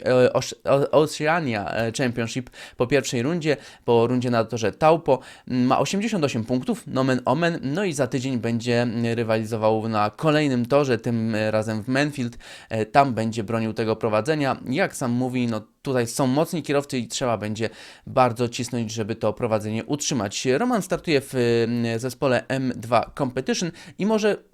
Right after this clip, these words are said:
teraz zaprezentuję wam, co powiedział po tym swoim rewelacyjnym weekendzie wyścigowym. „Kocham Taupo, nie wierzę, e, w to, co się stało w ten weekend. Wszyscy tego potrzebowaliśmy”. I tutaj wtrącę swoje zdanie. Rzeczywiście chyba bardzo potrzebowaliśmy takiego wyniku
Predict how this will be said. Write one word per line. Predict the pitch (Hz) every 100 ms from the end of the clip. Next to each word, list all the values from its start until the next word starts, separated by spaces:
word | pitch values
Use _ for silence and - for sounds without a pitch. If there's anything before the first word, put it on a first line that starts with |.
| -
teraz | 180 165
zaprezentuję | 160 165 156 175 233 147
wam, | 135 127 - -
co | 196
powiedział | - 165 208 131 104 101
po | - 117
tym | 117 120
swoim | - 120 120
rewelacyjnym | 131 165 143 117 127 117 113
weekendzie | 113 113 107 113 - - - - _
wyścigowym. | - 165 151 120 107
„Kocham | 120 262 185 127
Taupo, | 110 98 110
nie | 147
wierzę, | 196 208 165 160
e, | 135 131 123
w | -
to, | - 208
co | 196 156
się | - 131
stało | - 156 135
w |
ten | 131 131
weekend. | 120 117 98 110 123
Wszyscy | - 214 -
tego | 123 117 123
potrzebowaliśmy”. | 127 - 127 123 107 104 131 139
I |
tutaj | - 143
wtrącę | 120 - 180 185 123
swoje | - 143 143 120
zdanie. | 113 127 131
Rzeczywiście | 127 135 185 185
chyba | 151 139
bardzo | 123 156 147 147
potrzebowaliśmy | 135 - 123 123 127 120 120
takiego | 117 120 160 147 135 120
wyniku | 123 120 123 123